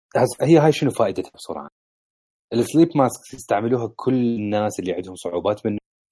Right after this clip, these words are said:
واللي عندهم مشكلة مثلًا ويا النويز اللي يصير لما تريد تنام، سواء أنت معايش وحدك أو،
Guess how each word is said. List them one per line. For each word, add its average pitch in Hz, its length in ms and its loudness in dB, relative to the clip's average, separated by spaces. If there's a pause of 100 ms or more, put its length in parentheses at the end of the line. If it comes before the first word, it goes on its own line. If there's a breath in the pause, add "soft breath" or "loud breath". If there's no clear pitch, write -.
(680)
واللي 95 260 -2
عندهم 95 500 -8
مشكلة 104 420 -4
مثلًا 90 500 -4
ويا 85 240 -6
النويز 101 640 -4 (380)
اللي 95 200 -8
يصير 98 560 -6 (440)
لما 87 220 -10
تريد 92 260 -8
تنام، 95 300 -6
سواء 85 340 -10
أنت 82 440 -8 (120)
معايش 87 440 -4
وحدك 117 520 -2
أو، 82 320 -10